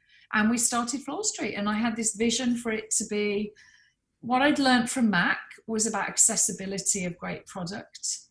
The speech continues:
and product that could be for all. It, you know, mac was about all ages, all races, all sexes. And I saw that the fragrance industry was really about pushing you away. And it was, it was sort of,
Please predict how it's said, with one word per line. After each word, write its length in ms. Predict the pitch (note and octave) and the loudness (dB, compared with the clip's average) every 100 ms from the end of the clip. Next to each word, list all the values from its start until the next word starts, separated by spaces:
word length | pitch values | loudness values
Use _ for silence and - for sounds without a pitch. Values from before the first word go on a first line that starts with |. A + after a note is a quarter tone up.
| _ _ - | _ _ -6
and 200 | G3+ F#3+ | -4 -4
product 480 | A3 A3+ G#3+ - - | -2 0 -2 -6 -6
that 240 | G#3 - | -8 -8
could 220 | - G3+ - - | -6 -4 -4 -6
be 140 | G3+ | -6
for 160 | - - | -8 -8
all. 420 | F3+ F3 G#3 - | -4 -4 -6 -8
It, 180 | A#3 A#3 | -12 -2
you 100 | A#3 | 0
know, 120 | G3 | 0
mac 260 | F#3 G3+ - | 0 -2 -2
was 120 | A3+ | -6
about 180 | G3+ G3 - | -4 -6 -4
all 200 | G3 F#3 | -4 -2
ages, 340 | F3+ F3+ F3 | -4 -4 -6
all 140 | F#3 | -4
races, 400 | F3 F3 E3+ E3 | -6 -4 -4 -4
all 100 | E3+ | -4
sexes. 580 | D#3+ F3+ - - F#3 - - - - _ _ | -4 -4 -6 -8 -8 -8 -12 -20 -20 _ _
And 140 | G#3+ | 0
I 120 | G#3+ G#3+ | 2 4
saw 420 | - B3+ B3 A#3+ | 2 2 0 -2
that 180 | A#3 - | -4 -6
the 80 | |
fragrance 540 | F#3+ A#3+ B3 A#3+ A#3 A3+ | -4 -2 0 0 0 -2
industry 560 | F#3+ F#3+ - F#3+ F3 | -2 0 0 0 -4
was 540 | E3+ F3 F3 - - - _ _ - | -4 -4 -4 -4 -6 -10 _ _ -4
really 320 | G3 D4+ F#4+ | -2 0 -2
about 300 | F#4 A3 - _ _ _ - | -2 -4 -6 _ _ _ -8
pushing 380 | A3 - F#3 E3+ | 0 2 2 0
you 160 | D#3 | 0
away. 340 | D3 G#3 C#4+ G#3 | -2 -2 0 0
And 140 | E3+ | 2
it 120 | F3 F#3+ | 0 -2
was, 180 | G3 | -6
it 180 | - G#3 | -4 -4
was 200 | G#3+ - | 0 0
sort 160 | A#3 G#3+ | 2 -2
of, 120 | G#3 | -6